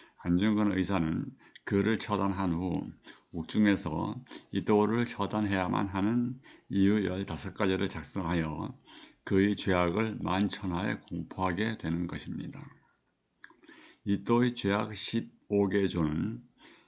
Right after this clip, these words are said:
일 한국의 명성황후를 시해한 죄. 천팔백구십오 년 시월 팔 일 경복궁 내에서 조선 주재 일본 공사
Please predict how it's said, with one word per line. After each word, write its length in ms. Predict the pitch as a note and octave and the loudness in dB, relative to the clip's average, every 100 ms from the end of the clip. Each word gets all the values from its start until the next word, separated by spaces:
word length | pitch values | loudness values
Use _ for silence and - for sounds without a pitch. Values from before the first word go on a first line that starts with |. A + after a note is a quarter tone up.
| _ | _
일 440 | G2+ F2+ D#2+ - - _ _ | 2 2 0 -6 -16 _ _
한국의 600 | - G2 G#2 G2+ A2 A#2+ | -6 0 0 2 2 4
명성황후를 920 | F#2+ F#2 F#2+ A2 A2 G2 G#2 F#2+ A#2 | 2 2 2 2 0 2 2 2 0
시해한 580 | - - G#2 F#2 F#2 F2+ | -4 0 2 2 0 0
죄. 300 | E2 D#2+ E2 - - - _ - - - - | -2 -4 -4 -10 -18 -20 _ -20 -20 -20 -8
천팔백구십오 1000 | A2+ A2+ A#2 A2+ A2 F#2+ G#2 - G2+ F#2 | 0 0 2 0 0 0 -2 0 0 2
년 300 | E2 E2 G#2 | 2 2 -4
시월 420 | G2+ G#2 G2 G2+ | -6 -2 -2 -2
팔 160 | - F#2 | -4 -2
일 300 | E2+ E2 - - - - _ | -2 -4 -10 -20 -20 -20 _
경복궁 580 | - F#2+ G2+ G2 A#2 G#2+ | -2 2 2 0 2 2
내에서 640 | F2 F#2 E2+ D2+ F2 G2+ - _ - - - | 2 0 0 -2 -2 -6 -12 _ -20 -18 -4
조선 360 | F#2+ F#2+ A2 | 0 4 4
주재 320 | G2 F#2 F2+ A2 | 2 -2 0 0
일본 480 | E2 F#2+ F#2+ G2+ | 2 -2 0 0
공사 560 | F2+ F2+ F2 D#2+ E2+ | 0 0 0 0 -2